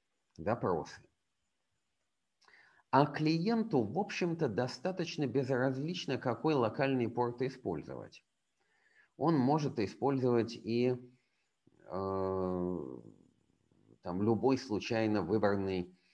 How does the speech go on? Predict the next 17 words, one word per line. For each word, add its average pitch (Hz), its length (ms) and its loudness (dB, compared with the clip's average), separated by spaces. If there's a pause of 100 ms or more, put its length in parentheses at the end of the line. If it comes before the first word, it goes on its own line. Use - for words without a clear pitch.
(300)
для 98 140 -2
него 101 260 4
операционной 98 640 -2
системой 95 540 -4
порт. 71 300 -8 (640)
Поэтому 120 340 0
клиент 139 540 0
обычно 135 420 0
bind 127 500 2 (600)
не 120 200 2
делает, 95 540 2
то 85 80 -10
есть 82 160 -8
он 104 140 -2
не 107 80 2
указывает 101 560 2
себе 92 420 -2